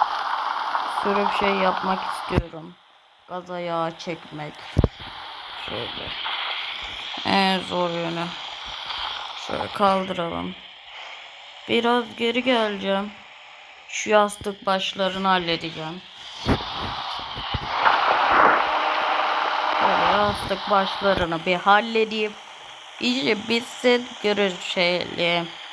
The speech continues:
İşimin bitmesi lazım. Şöyle işimi bir hızlıca bitirmek istiyorum. Yastık başlarını bitirerek.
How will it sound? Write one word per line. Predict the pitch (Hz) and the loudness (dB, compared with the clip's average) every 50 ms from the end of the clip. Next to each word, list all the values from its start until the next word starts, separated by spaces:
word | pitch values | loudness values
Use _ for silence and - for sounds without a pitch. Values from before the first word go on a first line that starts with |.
| - - - - - - - - - - | -14 -16 -16 -16 -14 -14 -14 -14 -8 -6
İşimin | 170 175 - - 180 180 175 175 170 - | -4 -2 0 2 4 4 4 4 2 0
bitmesi | - - - - 160 165 160 - - 180 | -2 -4 -2 2 2 2 2 2 4 4
lazım. | 175 165 160 160 165 - - 170 175 170 - - - - - - - - - - - - - - - - - | 6 6 6 2 0 -4 -6 -10 -10 -10 -12 -16 -16 -16 -16 -16 -16 -16 -16 -18 -18 -18 -18 -16 -16 -12 -10
Şöyle | - - - - 95 - 117 117 175 | -8 -6 -4 -4 -4 -2 -2 0 4
işimi | 185 202 196 202 185 175 165 175 | 4 4 4 4 4 2 2 2
bir | 180 156 139 | 0 0 0
hızlıca | - 170 170 175 - 170 170 - 160 156 | -2 -4 -4 -6 -6 -8 -6 -6 -6 -6
bitirmek | 160 156 - - 185 170 160 160 160 - | -6 -8 -6 -4 -4 -2 -2 -4 -4 -6
istiyorum. | - - - - - 175 175 170 - - 185 - - - - - - - - - - - | -6 -8 -8 -4 -2 0 0 2 0 0 -2 -4 -6 -12 -12 -12 -12 -12 -12 -10 -2 2
Yastık | - 185 190 185 185 - - 190 190 - - | 4 4 4 4 2 -2 -4 -4 -2 4 4
başlarını | 190 190 190 - - 196 190 185 185 190 190 185 | 4 4 4 0 2 2 2 4 4 2 0 0
bitirerek. | 185 185 - - 190 190 190 185 190 185 180 180 | 0 -2 -4 -4 0 2 2 2 4 2 0 0